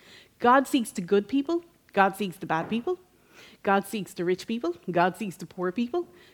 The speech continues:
God seeks the men. God seeks the women. God seeks the teenagers. God seeks the kids. If anyone will open the door, anyone, God rejects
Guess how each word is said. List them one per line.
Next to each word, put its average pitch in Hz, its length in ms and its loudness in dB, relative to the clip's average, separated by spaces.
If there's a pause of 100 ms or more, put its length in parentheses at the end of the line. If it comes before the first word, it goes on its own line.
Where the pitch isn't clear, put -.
God 202 200 2
seeks 226 200 -4
the - 120 -6
men. 190 400 0
God 196 220 0
seeks 202 200 -8
the 180 120 -6
women. 202 360 0 (120)
God 214 240 4
seeks 220 220 -6
the 185 100 -12
teenagers. 233 640 0
God 208 260 2
seeks - 400 -8
the 196 260 2
kids. 247 560 -2 (360)
If 254 180 -2 (100)
anyone 262 680 4 (420)
will 202 240 0
open 190 380 -2
the 175 100 -4
door, 147 440 -8 (240)
anyone, 160 560 -2 (480)
God 220 380 2
rejects 202 760 -6